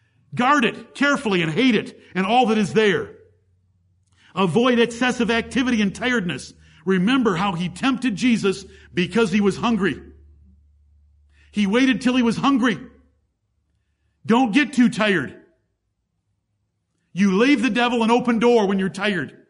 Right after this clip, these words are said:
because you're not strong enough in the power of his might to hold up that shield of faith and be banging out scriptures and thinking,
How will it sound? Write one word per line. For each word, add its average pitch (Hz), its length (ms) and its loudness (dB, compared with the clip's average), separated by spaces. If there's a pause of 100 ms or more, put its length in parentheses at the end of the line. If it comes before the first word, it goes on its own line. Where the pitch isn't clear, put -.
(1120)
because 202 320 -2
you're 196 80 0
not 226 220 -2
strong 269 420 -2
enough 190 280 -2
in 185 80 -2
the 180 60 -4
power 233 340 0
of - 80 -4
his 220 200 -2
might 233 320 -2 (300)
to 165 80 -6
hold 302 300 4
up 254 120 -2
that 226 160 0
shield 226 240 -2
of 196 100 -2
faith 247 460 -2 (140)
and 190 100 -4
be 196 100 0
banging 277 420 2
out 240 180 0
scriptures 254 540 -2
and 190 120 -2
thinking, 240 540 -2